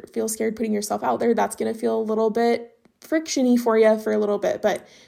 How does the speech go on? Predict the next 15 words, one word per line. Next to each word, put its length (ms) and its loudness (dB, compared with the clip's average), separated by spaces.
stay 280 0
with 200 4
me 120 0
because 260 -4
I'm 240 0
gonna 160 2
make 220 2
it 360 -2
so 340 4
easy 300 2
a 60 4
caveman 400 -4
can 120 -6
do 120 -2
it. 200 -4